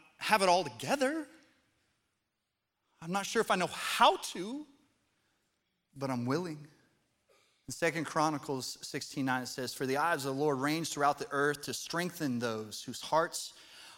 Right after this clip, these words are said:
are fully committed to him." Fully committed.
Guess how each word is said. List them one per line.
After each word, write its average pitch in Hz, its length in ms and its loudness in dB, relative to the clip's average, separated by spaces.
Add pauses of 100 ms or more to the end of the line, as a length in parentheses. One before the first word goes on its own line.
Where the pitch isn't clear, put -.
are 123 100 -2
fully 233 960 0
committed 170 560 -4
to 139 100 -6
him." 113 300 -8 (1900)
Fully 208 400 0
committed. 113 480 -8